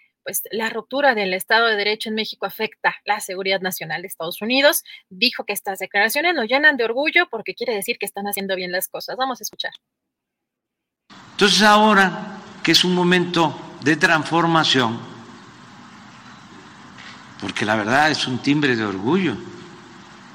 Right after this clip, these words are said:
Speaker 2: que un senador como esta persona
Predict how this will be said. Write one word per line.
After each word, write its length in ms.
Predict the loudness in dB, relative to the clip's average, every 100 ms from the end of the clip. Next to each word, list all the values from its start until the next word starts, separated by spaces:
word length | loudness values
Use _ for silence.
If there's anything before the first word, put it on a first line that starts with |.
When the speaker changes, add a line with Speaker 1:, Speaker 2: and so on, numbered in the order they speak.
| -20 -20 -20 -20 -18 -10
Speaker 2:
que 80 | -4
un 120 | -2
senador 500 | 0 2 2 2 -2 -6 -16 -20 -20 -20 -20 -20 -20 -20 -20 -20 -20 -20 -20 -20 -20 -20 -18 -18 -18 -20 -20 -20 -20 -20 -20 -12
como 560 | -6 -2 0 0 -2 -6 -12 -18 -18 -18 -18 -20 -20 -20 -20 -20 -20 -20 -20 -20 -20 -20 -20 -14
esta 300 | -12 -8 -6
persona 560 | -4 -4 -2 -2 -2